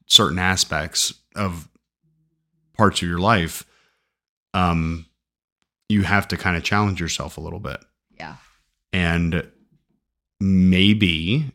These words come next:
Speaker 1: if we do this thing right, we might challenge you if you have the balls to listen to us.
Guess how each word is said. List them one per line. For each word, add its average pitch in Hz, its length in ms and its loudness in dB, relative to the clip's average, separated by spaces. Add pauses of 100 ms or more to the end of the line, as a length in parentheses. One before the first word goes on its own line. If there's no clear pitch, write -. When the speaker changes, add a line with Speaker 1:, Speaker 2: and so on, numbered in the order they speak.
(140)
Speaker 1:
if 90 300 -2
we 98 160 2
do 90 220 0
this 87 240 0
thing 82 240 -2
right, 101 460 0 (920)
we 107 180 6
might 85 380 2
challenge 90 540 -2
you 78 220 -14 (1300)
if 90 320 -4
you 92 260 2
have 82 360 -2
the 85 80 -4
balls 82 440 -4
to 80 80 -8
listen 90 380 -4
to - 120 -14
us. - 340 -8